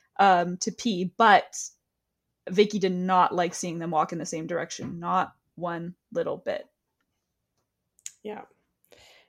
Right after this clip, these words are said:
Speaker 2: Yeah. She, it really showed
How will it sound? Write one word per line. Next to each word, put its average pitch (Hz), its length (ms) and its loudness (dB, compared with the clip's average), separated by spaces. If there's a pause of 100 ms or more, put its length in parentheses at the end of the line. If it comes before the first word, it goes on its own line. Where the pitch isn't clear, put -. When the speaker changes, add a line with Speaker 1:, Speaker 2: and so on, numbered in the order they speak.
Speaker 2:
Yeah. 233 220 -8 (760)
She, 208 380 -12 (600)
it 220 220 -6
really 202 400 -4
showed 180 580 -4